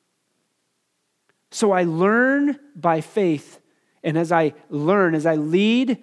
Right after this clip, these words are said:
faithfully, a leader's faith leads to rest, it will cause others to lead to rest. To rest in the fact, listen to me, to rest in the fact that you are called to greater things than just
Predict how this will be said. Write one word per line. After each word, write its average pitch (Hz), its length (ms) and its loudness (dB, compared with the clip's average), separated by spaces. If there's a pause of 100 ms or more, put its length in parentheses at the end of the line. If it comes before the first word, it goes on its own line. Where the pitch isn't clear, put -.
(320)
faithfully, 254 880 -2 (160)
a 151 80 -2
leader's 196 400 0
faith 226 320 -2
leads 226 260 -4
to 202 140 -4
rest, 233 340 -2 (220)
it 190 80 4
will 185 240 2
cause 208 420 0
others 214 360 0
to 170 120 -2
lead 147 340 0
to 160 120 -6
rest. 135 500 -10 (680)
To 196 120 0
rest 214 400 0
in 233 80 -2
the 202 80 0
fact, 180 300 0
listen 208 260 -2
to - 120 -6
me, 135 180 -6 (1300)
to 180 100 -6
rest 208 300 0
in 208 80 -4
the 190 80 -2
fact 180 260 0
that 190 80 -10
you 185 220 -2
are 175 80 0
called 190 480 -2
to 185 100 -6
greater 165 460 0
things 165 380 -2
than 151 180 -4
just - 880 -6